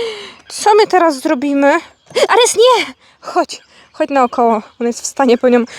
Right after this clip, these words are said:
wskoczyć na główkę. Chodź naokoło. Poczekaj, bo jak mi telefon wpadnie, to już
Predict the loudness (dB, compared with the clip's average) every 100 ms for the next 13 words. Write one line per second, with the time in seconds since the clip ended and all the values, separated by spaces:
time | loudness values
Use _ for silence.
0 | -14 -10 -2 -2 -2 -6 -4 -4 -4 -8
1 | -8 -10 -10 _ _ -2 -2 2 0 2
2 | 2 4 2 0 -20 _ _ -20 _ -20
3 | -18 -8 -2 -2 0 0 0 -2 -4 -2
4 | -2 0 -4 -4 -6 -4 -4 -4 -6 -6
5 | -8